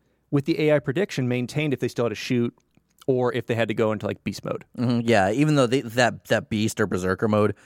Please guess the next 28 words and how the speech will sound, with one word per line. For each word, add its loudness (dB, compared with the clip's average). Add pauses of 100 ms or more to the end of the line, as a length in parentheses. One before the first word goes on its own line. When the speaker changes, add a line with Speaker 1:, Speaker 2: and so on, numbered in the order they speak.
(240)
Speaker 2:
was 4
very 2
watered 0
down, 4
but 2
I 0
don't -2
think -6
anyone -6
was -12
complaining -2
about -2
that. -4
Speaker 1:
No, 4
I 6
was 0
fine 2
with 0
that -2
because 0
I 2
think -2
in -2
two 0
it -4
became -4
so -2
predictive, -4